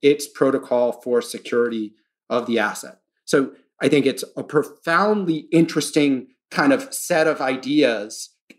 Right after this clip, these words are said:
across the entire crypto asset space that over, of all the technologies we look at, over probably the longest adoption time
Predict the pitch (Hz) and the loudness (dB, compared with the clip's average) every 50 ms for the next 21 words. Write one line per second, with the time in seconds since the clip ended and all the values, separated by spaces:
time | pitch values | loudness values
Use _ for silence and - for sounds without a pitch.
0 | _ 156 151 - - 170 160 139 - - - 165 151 139 123 170 175 180 180 180 | _ -2 -2 2 4 4 4 2 0 -4 0 2 2 2 4 2 2 0 0 0
1 | - 165 - - 147 139 135 135 123 - - 139 - - - - 143 123 123 131 | -2 -2 0 0 0 2 2 0 -2 -4 -8 -10 -10 -14 -10 -8 -6 -6 -6 -8
2 | 127 - - - - _ _ _ _ _ - 160 151 139 147 - - - _ 165 | -12 -16 -18 -20 -20 _ _ _ _ _ 0 2 2 2 2 -2 -6 -4 _ 4
3 | 156 151 127 131 139 131 127 127 - _ _ _ _ _ _ 156 147 143 - - | 4 4 4 2 0 -2 -2 -6 -12 _ _ _ _ _ _ 0 0 0 0 0
4 | 170 170 185 185 190 185 170 156 - - 147 151 147 139 - 135 117 - - 123 | 2 2 2 2 2 -2 -2 -4 -2 0 0 2 2 0 0 -4 -6 -6 -6 -4
5 | 127 156 170 - 147 123 113 - - - _ _ _ _ 156 151 127 135 123 - | -2 -2 0 0 0 0 0 -2 -4 -10 _ _ _ _ 2 4 4 2 0 0
6 | 156 147 143 151 139 131 117 123 120 113 127 143 160 165 175 170 147 - - - | -2 0 2 2 2 2 0 -2 -2 0 2 2 2 4 4 2 0 0 -2 -8
7 | - - 131 123 110 - 135 131 135 - - - 143 135 123 120 120 110 - _ | -10 -6 -6 -4 -2 0 2 2 2 0 -2 -4 -4 -4 -4 -4 -8 -10 -14 _
8 | _ _ _ _ _ _ _ _ - - 185 190 180 147 131 120 113 117 117 117 | _ _ _ _ _ _ _ _ -6 0 0 2 2 2 0 -2 -4 -6 -6 -8